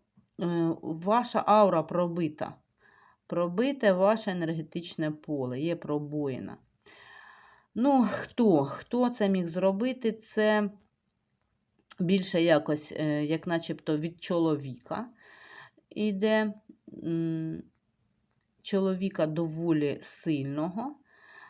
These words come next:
ем, впертого такого, знаєте, е, характером сильним чоловік. І цей чоловік, він,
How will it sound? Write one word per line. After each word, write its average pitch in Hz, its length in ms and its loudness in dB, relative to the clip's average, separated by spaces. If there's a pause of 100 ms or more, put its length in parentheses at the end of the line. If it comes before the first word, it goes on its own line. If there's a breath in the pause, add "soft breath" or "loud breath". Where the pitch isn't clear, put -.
ем, 160 640 -2 (1120)
впертого 185 800 2
такого, 226 560 -2
знаєте, 185 460 -2 (480)
е, 156 540 -2 (720 loud breath)
характером 190 920 2 (100)
сильним 214 640 -2 (400 soft breath)
чоловік. 226 640 -2 (120)
І 214 360 0
цей 247 220 0
чоловік, 262 640 0
він, 233 340 -2